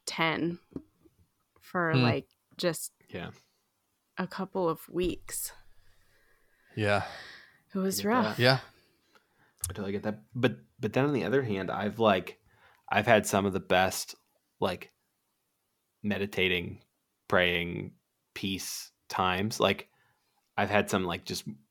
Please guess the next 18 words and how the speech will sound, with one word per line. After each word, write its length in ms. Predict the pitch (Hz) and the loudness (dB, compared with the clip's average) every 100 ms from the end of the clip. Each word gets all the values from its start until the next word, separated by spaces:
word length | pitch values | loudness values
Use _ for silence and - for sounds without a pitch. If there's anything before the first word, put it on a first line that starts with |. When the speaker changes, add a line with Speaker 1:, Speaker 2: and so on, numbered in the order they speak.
| _ _ _ - 117 | _ _ _ -2 4
Speaker 3:
gone 180 | 113 | 4
hiking 440 | - 98 98 107 110 | 4 -2 0 2 4
a 60 | |
lot. 560 | 113 110 107 107 107 - | 8 8 10 8 4 0
You 140 | 110 95 | 0 0
know, 200 | 92 90 | 0 -2
I've, 280 | 95 92 - | -2 -4 -6
I've 160 | 104 87 | -4 -2
been 160 | 90 | -4
pretty, 460 | - 110 104 95 87 | 0 2 4 2 -2
pretty 280 | - 110 92 | -4 -2 0
regular 480 | 92 98 104 98 | 0 2 4 4
on 140 | 87 87 | 2 0
yoga. 640 | 104 104 110 110 110 107 101 | 0 2 6 8 8 8 6
Like, 260 | 95 - - - - - | 2 -2 -14 -18 -4 4
I've 240 | 135 131 | 4 8
been, 440 | 170 113 110 107 | 10 10 8 2
Speaker 2:
Mm-hmm. 260 | 110 110 | 0 0